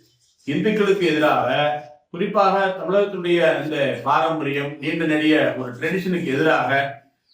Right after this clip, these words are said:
சிறுபான்மையினரை தாஜா செய்யக்கூடிய வகையில செயல்படக்கூடியவர்களாக இருக்கிறார்கள். அதனால இந்த நிலையை அரசாங்கம் நிச்சயமா என்ன பண்ணணும், எடுக்கக்கூடாது. நூலகத்துக்கு அவருடைய பெயரை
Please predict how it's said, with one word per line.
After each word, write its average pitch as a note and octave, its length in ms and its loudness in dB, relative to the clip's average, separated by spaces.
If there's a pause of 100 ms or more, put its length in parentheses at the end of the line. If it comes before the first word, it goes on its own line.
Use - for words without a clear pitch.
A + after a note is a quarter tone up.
(360)
சிறுபான்மையினரை G#3+ 680 2 (120)
தாஜா A3 260 2 (100)
செய்யக்கூடிய F3 460 -2
வகையில D3 300 -6 (680)
செயல்படக்கூடியவர்களாக C3+ 920 -2 (280)
இருக்கிறார்கள். C3 560 0 (600)
அதனால C#3+ 340 2 (520)
இந்த F#3 180 0 (160)
நிலையை F3 320 2 (240)
அரசாங்கம் F3 640 0
நிச்சயமா F3+ 340 -2
என்ன E3 120 -2
பண்ணணும், D3+ 360 -6 (600)
எடுக்கக்கூடாது. E3+ 760 2 (220)
நூலகத்துக்கு F#3 580 0
அவருடைய D3+ 300 0 (160)
பெயரை D#3+ 320 2